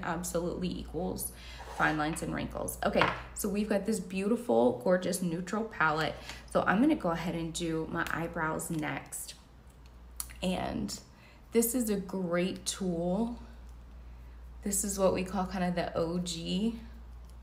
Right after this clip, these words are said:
in the eyebrows. And then the other end, you just pop up and then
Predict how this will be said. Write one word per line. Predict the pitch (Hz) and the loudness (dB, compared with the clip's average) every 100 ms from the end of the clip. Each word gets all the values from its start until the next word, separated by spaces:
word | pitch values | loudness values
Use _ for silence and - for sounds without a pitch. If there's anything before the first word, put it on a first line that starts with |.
| - - - - - - - - - - - - - - - - - - - - - - - - - - - | -16 -16 -16 -16 -16 -16 -16 -16 -16 -16 -18 -18 -20 -20 -20 -18 -16 -12 -12 -12 -16 -18 -16 -18 -16 -10 -2
in | 180 175 | 2 2
the | 175 165 165 175 - - - - - - | 2 0 0 -2 -8 -14 -16 -16 -8 -2
eyebrows. | 165 180 180 185 202 220 - | 0 -2 -2 -2 -2 -2 -2
And | 180 | 0
then | 175 170 180 - - - - | 0 0 -4 -8 -14 -14 -6
the | 185 - | -2 0
other | 190 190 | 2 0
end, | 185 202 202 | 0 0 -2
you | 175 | -4
just | 175 175 170 - | -2 -2 -4 -8
pop | - 190 190 190 - | -12 -6 -6 -6 -6
up | 208 269 - - - - - - - - | -2 -2 -4 -14 -16 -16 -16 -16 -14 -4
and | 196 190 | -2 0
then | 185 185 185 202 | 0 0 -2 -2